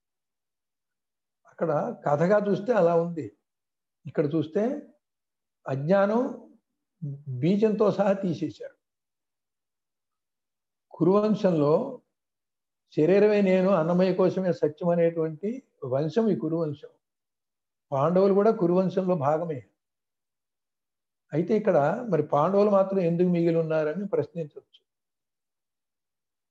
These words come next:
పాండవులు మానవ-, మానవుల ద్వారా పుట్టిన వాళ్ళు కాదు. యమధర్మరాజు వరంతో ధర్మరాజు, వాయుదేవుడు వరంతో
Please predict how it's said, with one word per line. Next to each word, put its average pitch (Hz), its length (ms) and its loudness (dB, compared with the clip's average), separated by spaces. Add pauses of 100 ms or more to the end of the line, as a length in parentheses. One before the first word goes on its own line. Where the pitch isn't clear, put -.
(480)
పాండవులు 208 460 4 (160)
మానవ-, 190 420 2 (140)
మానవుల 196 480 2
ద్వారా 185 280 4
పుట్టిన 165 300 -4
వాళ్ళు 151 240 0
కాదు. 117 200 -4 (1700)
యమధర్మరాజు 190 800 2
వరంతో 170 340 2 (120)
ధర్మరాజు, 160 500 0 (1040)
వాయుదేవుడు 180 560 2
వరంతో 165 360 2